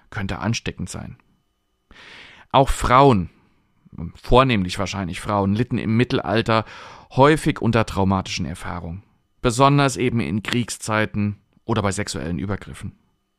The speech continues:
Doch statt Hilfe zu bekommen, fanden viele Frauen sich in einer grausamen Spirale aus Misstrauen und Schuldzuweisungen wieder. Eine bekannte Geschichte erzählt von einer jungen Frau aus einem kleinen Dorf,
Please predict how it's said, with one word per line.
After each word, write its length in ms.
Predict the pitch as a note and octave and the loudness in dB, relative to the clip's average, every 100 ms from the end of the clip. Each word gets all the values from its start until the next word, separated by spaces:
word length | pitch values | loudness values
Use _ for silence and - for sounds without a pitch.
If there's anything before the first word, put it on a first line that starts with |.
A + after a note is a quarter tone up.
| _ - - - - - | _ -20 -20 -20 -16 -4
Doch 120 | D3 | -2
statt 240 | - E3 D3+ | 0 0 -2
Hilfe 400 | - G3+ A3 F3 | 0 2 2 -2
zu 140 | - | -4
bekommen, 560 | G2+ - G2+ F#2 E2+ D#2+ | -6 -4 -4 -2 -4 -8
fanden 380 | - D#3 D#3 C#3 | -2 0 0 -2
viele 440 | - G3+ G3+ F#3 | -6 -2 0 0
Frauen 440 | F3+ B2 C3 C3+ C3+ | 0 4 6 6 4
sich 180 | A#2+ G2 | -2 -4
in 120 | G#2+ | -4
einer 80 | G#2 | -6
grausamen 600 | - A2+ B2+ B2 A#2 A2 | -2 4 4 4 2 0
Spirale 540 | - G2+ G2+ G#2 G2+ | -2 0 2 2 2
aus 260 | D#2 G#2 - | 0 -2 -4
Misstrauen 840 | E3 F3 - A2+ A#2+ A#2+ A#2+ A#2 _ - - _ | -2 -2 -2 4 6 6 4 -2 _ -20 -20 _
und 180 | - C3 | -4 0
Schuldzuweisungen 680 | B2 A2+ G2+ F2 E2+ E2 D#2+ | 2 0 -2 -8 -8 -8 -10
wieder. 240 | D#2+ - - _ _ _ _ _ _ _ - - - - | -14 -18 -20 _ _ _ _ _ _ _ -20 -20 -18 -2
Eine 80 | D#3+ | 0
bekannte 440 | F3+ D#3 E3+ G3 | 2 4 4 4
Geschichte 440 | D#3 C3 F3+ - C3 | 0 0 0 0 -2
erzählt 400 | C3 - C#3 C#3 | 0 2 2 2
von 140 | C#3 | 0
einer 100 | C3+ | 2
jungen 320 | E3+ F#3 F3+ | 2 2 2
Frau 540 | F3 A2+ A#2 A#2 A#2 G#2+ | 0 2 6 6 4 2
aus 180 | D2+ | -2
einem 140 | - - | -10 -12
kleinen 360 | - - B1 | -14 -12 -8
Dorf, 420 | F#2+ D3 D#3 - | 2 4 4 -2